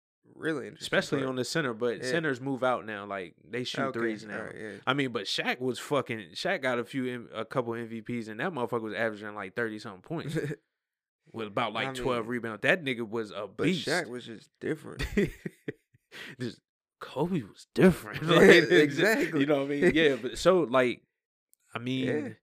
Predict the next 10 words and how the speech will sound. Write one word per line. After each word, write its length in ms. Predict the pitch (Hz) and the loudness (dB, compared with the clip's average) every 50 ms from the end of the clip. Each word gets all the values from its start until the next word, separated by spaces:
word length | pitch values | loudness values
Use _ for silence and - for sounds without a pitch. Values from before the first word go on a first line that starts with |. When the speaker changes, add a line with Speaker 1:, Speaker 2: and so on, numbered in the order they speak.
| _ _ _ _ - | _ _ _ _ 4
Speaker 2:
there, 440 | 135 156 156 147 135 131 131 107 76 | 4 6 6 6 2 0 -2 -6 -4
there's, 420 | 90 139 151 165 143 135 127 98 82 | 2 4 6 6 6 4 0 -4 -2
there's 240 | 120 151 147 127 | 0 0 0 0
just 200 | - 135 131 113 | 0 -4 -4 -4
ways 400 | 117 107 120 123 131 127 123 120 | -4 -4 -2 0 0 0 0 -2
to 120 | - - 120 | -6 -8 -8
determine. 680 | 107 107 101 - - 123 123 127 123 123 120 113 110 104 _ _ _ _ _ - | -6 -6 -10 -8 -6 -4 -4 -4 -4 -6 -8 -10 -12 _ _ _ _ _ _ -6
Or, 220 | 117 110 107 - - | -6 -6 -6 -8 -8
I 80 | 123 123 | -8 -6
mean, 340 | 127 127 123 117 110 85 | -6 -6 -6 -6 -8 -12